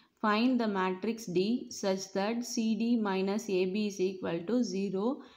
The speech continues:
which is in page number hundred and fifty-eight.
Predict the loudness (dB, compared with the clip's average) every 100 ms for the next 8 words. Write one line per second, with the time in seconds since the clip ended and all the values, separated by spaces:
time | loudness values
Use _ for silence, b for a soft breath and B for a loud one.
0 | B -2 0 2 2 2 0 2 2 2
1 | 0 2 2 2 0 0 0 -2 -4 -10
2 | -6 -2 0 -2